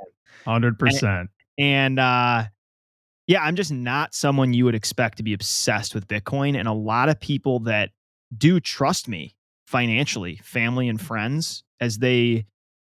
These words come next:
Speaker 2: have gotten a feel for how obsessed I'm becoming with this and how good of a trade I think this is. And I'm now verbalizing to people, "I think it's imperative you own some of this." People are extremely surprised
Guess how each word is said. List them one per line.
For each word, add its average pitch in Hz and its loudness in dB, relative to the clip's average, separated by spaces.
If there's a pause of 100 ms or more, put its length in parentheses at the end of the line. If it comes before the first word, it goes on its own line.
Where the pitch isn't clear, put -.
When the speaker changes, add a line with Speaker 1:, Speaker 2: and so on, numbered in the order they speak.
(300)
Speaker 2:
have 117 0
gotten 135 2
a 120 -4
feel 139 0
for 107 -6
how 123 0
obsessed 143 -2
I'm 110 -4
becoming 127 -4
with 92 -10
this 87 -8
and 113 -10
how 123 0
good 117 -2
of 113 -2
a 110 -6
trade 123 -2
I 104 -6
think 110 -6
this 107 -6
is. 110 -2
And 113 -4
I'm 113 -2
now 120 0
verbalizing 110 -2
to - -8
people, 110 -2
"I 107 -2
think 101 -6
it's 104 -10
imperative 104 -4
you 98 -4
own 156 -2
some 110 -6
of 90 -10
this." 95 -8
People 165 -2
are 104 -2
extremely 135 -4
surprised 113 -4